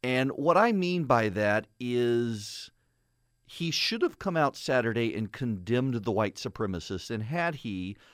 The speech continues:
the stories would have been completely different. Because he gave his press conference before the young lady was killed.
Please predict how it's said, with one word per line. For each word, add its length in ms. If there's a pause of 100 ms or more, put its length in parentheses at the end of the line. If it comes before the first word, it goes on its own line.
(320)
the 420
stories 840
would 140
have 100
been 180
completely 640
different. 760 (1200)
Because 600
he 160
gave 240
his 120
press 220
conference 360
before 440
the 100
young 200
lady 240
was 200
killed. 440